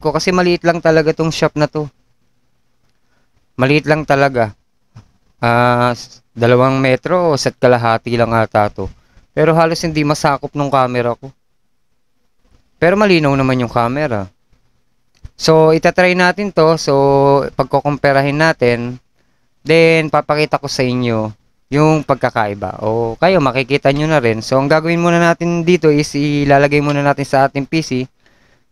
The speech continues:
So, ang model po na to as a, ay ang ating Ubik na ten eighty F H D na C ten.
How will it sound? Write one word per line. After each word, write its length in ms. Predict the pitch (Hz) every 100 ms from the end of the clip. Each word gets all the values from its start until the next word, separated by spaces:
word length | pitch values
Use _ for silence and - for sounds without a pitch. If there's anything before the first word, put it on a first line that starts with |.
| -
So, 560 | - 143 143 147 147 147
ang 160 | 147 160
model 320 | 165 165 165
po 160 | 165 165
na 80 |
to 240 | 175 170 160
as 240 | 143 147
a, 240 | 143 139 -
ay 160 | 131 139
ang 160 | 143 139
ating 720 | 135 135 131 131 127 123 127
Ubik 480 | 165 175 156 156 139
na 480 | 135 135 131 123 - _ _ _
ten 240 | - 165 156
eighty 560 | 165 175 - 160 160 156 _
F 240 | 139 143
H 240 | 160 - -
D 240 | 139 131
na 560 | 135 156 175 190 196 170
C 240 | - 147
ten. 480 | 135 160 143 117 107